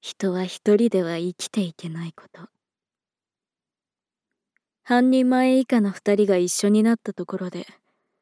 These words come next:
それは一人前でさえないのだから、やっぱり的を得た言葉だと思う。でもね、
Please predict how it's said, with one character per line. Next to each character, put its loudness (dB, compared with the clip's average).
そ 0
れ 4
は 4
一 0
人 6
前 4
で 0
さ -2
え -2
な -4
い -2
の -4
だ -10
か -16
ら、 -12
や 2
っ -8
ぱ 0
り 2
的 0
を -2
得 2
た -6
言 -8
葉 -4
だ -8
と -20
思 -14
う。 -18
で 0
も -6
ね、 -20